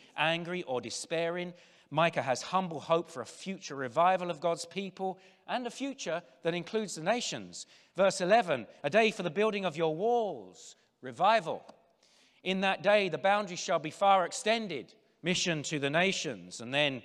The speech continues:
he speaks of it. Micah understands that having received mercy, mercy must go out to the whole world.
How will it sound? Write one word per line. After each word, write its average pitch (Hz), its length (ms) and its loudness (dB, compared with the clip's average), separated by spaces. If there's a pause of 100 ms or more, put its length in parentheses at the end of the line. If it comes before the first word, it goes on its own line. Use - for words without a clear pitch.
(220)
he 131 140 -6
speaks - 500 -4
of 113 160 -6
it. 92 200 -12 (300)
Micah 180 380 4
understands 175 720 0
that - 120 -6
having 143 280 -2
received 190 460 -6
mercy, 202 480 -6 (220)
mercy 180 400 -2
must 165 260 -4
go 156 140 4
out 160 220 2
to 143 60 -12
the 139 100 -6
whole 143 260 0
world. 127 500 0